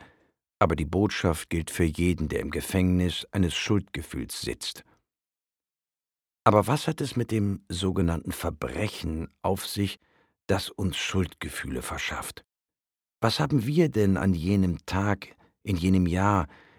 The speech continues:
in unserem restlichen Leben sonst noch getan? Können wir die anderen Steine in der Mauer überhaupt erkennen?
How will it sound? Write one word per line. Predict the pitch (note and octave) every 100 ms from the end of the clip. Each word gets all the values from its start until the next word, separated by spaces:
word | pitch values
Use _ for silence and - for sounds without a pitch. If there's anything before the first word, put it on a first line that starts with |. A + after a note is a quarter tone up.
| _
in | A2+
unserem | - G#2+ F2+ E2+ F2+
restlichen | D#2 B2+ - - F2+ -
Leben | E2+ G2+ A#2+ G#2 G2 - -
sonst | G2+ C3+ D3+ - -
noch | D#2+ A#1+ -
getan? | - - - - - _ _ _ _ _ _ _ _ -
Können | A#2+ C3+ B2
wir | G#2+
die | F#2 G#2 -
anderen | - E3+ G3 A2+ F2+ D#2+
Steine | - D#2 F2 F2 -
in | F#2+
der | F2+
Mauer | E2+ F2+ F#2+ F2 F2 -
überhaupt | A2+ F#2+ F2+ F#2+ -
erkennen? | F2 - C#3+ D3+ F#2